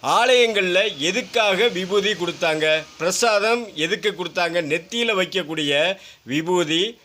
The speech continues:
குங்குமம், இந்த மாதிரி சந்தனம், இதெல்லாம் எதுக்காக கொடுக்கப்பட்டது? நோய் தீரணும்.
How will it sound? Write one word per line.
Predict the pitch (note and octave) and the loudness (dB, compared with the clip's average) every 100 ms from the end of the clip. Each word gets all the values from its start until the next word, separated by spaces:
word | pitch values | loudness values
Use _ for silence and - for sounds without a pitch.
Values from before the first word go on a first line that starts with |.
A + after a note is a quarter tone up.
| _ - | _ -10
குங்குமம், | D#3+ G3+ F#3+ F3+ E3 F3 A3 - - - - | -4 -4 0 0 2 0 -2 -12 -20 -20 -10
இந்த | E3+ F#3 | -2 0
மாதிரி | F3+ G3 G#3 F#3+ E3+ | 2 2 4 4 2
சந்தனம், | D3+ E3+ F#3 F3+ F3+ G#3 E3+ | 0 0 2 2 0 -2 -6
இதெல்லாம் | F#3 G3 A3+ A3 | 0 2 2 2
எதுக்காக | F#3 A#3+ G3 A3 G#3+ G#3+ | 0 -2 0 2 2 0
கொடுக்கப்பட்டது? | G3 G3 G3 F3+ D3+ E3 E3 E3 E3 - - _ - | -4 -2 -2 -2 0 0 0 -2 -4 -12 -20 _ -10
நோய் | C3 G#3+ D4+ E4+ D#4 | -2 2 2 0 -4
தீரணும். | A3 A3 F#3 E3 F3 F3+ A2 | -2 2 2 2 2 0 -4